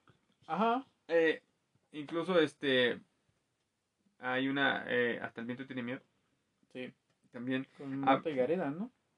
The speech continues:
Speaker 2: eh, este,
Speaker 1: Entonces,
Speaker 2: mm.
Speaker 1: no, bueno, yo no las he visto.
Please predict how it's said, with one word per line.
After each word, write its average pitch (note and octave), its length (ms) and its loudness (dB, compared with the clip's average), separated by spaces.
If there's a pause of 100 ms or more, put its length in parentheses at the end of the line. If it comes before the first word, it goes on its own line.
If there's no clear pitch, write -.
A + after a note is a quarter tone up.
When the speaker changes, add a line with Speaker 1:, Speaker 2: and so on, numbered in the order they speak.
(380)
Speaker 2:
eh, B2 580 -4
este, A#2+ 800 -4
Speaker 1:
Entonces, G#2 240 -4
Speaker 2:
mm. A2+ 220 -8
Speaker 1:
no, D#3 160 -4
bueno, F#3 220 -2
yo G#3 120 4
no A#3 80 4
las F#3 160 2
he C#3+ 60 -4
visto. - 240 -12